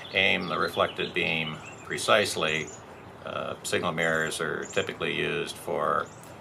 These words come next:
either ground to air, uh, signaling or as distress signals. Uh, and this is what the final product is going to look like.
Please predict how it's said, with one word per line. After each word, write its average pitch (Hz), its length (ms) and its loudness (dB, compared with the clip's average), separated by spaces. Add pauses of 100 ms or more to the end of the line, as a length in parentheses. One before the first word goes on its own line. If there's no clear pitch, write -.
(340)
either 78 460 0 (460)
ground 92 380 6
to 80 400 -2
air, 85 440 4 (120)
uh, 78 240 -2
signaling 92 600 2 (180)
or 80 320 4
as 76 320 -2
distress - 540 2 (400)
signals. - 400 -6 (1120)
Uh, 73 400 4 (300)
and 85 260 2
this 139 160 2
is 104 140 0
what 104 180 6
the - 60 -2
final 92 280 6
product 87 400 6
is 78 120 0
going 82 260 0
to 76 280 0
look 101 260 2
like. 76 320 6